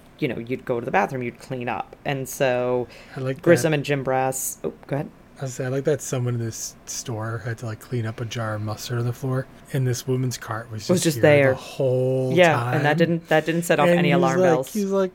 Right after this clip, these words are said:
Speaker 2: "Yeah, I don't care. It's
Speaker 1: That's
Speaker 2: got a
Speaker 1: normal.
Speaker 2: purse in it. I'm
Speaker 1: Yeah.
Speaker 2: just gonna leave it here.
Speaker 1: Don't care. Just
Speaker 2: I'm
Speaker 1: gonna
Speaker 2: gonna
Speaker 1: clean
Speaker 2: go
Speaker 1: up
Speaker 2: back,
Speaker 1: around it."
Speaker 2: go, go back to stocking,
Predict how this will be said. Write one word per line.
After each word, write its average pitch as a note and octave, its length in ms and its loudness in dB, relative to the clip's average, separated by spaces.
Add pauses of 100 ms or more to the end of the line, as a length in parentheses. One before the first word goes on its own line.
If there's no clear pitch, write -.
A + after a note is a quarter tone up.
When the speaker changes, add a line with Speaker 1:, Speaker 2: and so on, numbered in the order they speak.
(200)
Speaker 2:
"Yeah, G#3+ 320 -2
I D3 40 -4
don't B2+ 200 -6
care. A2+ 260 -10 (180)
It's - 80 -12
Speaker 1:
That's F4+ 120 0
Speaker 2:
got F3 100 6
a D3 40 4
Speaker 1:
normal. D3+ 220 2
Speaker 2:
purse - 140 -2
in C#3 140 0
it. C#3 160 -4 (640)
I'm C#3+ 100 0
Speaker 1:
Yeah. B3+ 60 2
Speaker 2:
just C#3 160 -6
gonna A#2+ 160 -4
leave A#2 200 -2
it A2 80 -6
here. A2+ 260 -4 (140)
Speaker 1:
Don't A#3+ 160 -2
care. F3 160 -2
Just E3+ 140 -4
Speaker 2:
I'm - 40 2
Speaker 1:
gonna F#3+ 100 2
Speaker 2:
gonna - 80 0
Speaker 1:
clean F#3+ 140 6
Speaker 2:
go - 40 4
Speaker 1:
up - 60 0
Speaker 2:
back, F3 120 8
Speaker 1:
around C#3 200 4
it." D3+ 160 0
Speaker 2:
go, D#3+ 160 6 (100)
go F3+ 220 2
back B2+ 340 -4
to C3+ 220 -4
stocking, A2+ 720 -8